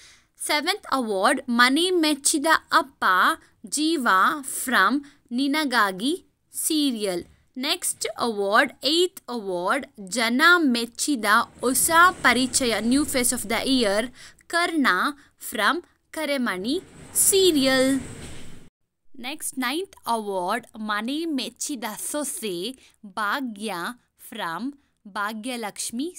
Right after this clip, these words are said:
serial. ನೆಕ್ಸ್ಟ್ ಟೆಂತ್ ಅವಾರ್ಡ್ ಉತ್ತಮ ಕತೆ ಚಿತ್ರಕಥೆ ವಿಶಾಲರಾಜು from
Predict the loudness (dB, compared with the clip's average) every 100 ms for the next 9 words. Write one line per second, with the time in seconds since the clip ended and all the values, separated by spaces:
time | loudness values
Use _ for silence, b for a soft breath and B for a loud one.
0 | -10 -4 -2 -2 -4 -6 -8 _ _ _
1 | _ _ _ -6 -4 -4 -4 -8 0 2
2 | 2 0 -6 2 2 4 6 6 4 2
3 | -2 -2 0 4 2 2 -2 -2 -2 -4
4 | -2 -4 -4 -4 0 0 -2 -4 -4 -2
5 | -2 -2 2 2 2 4 6 6 2 -6
6 | -8 -8 -2 0 -2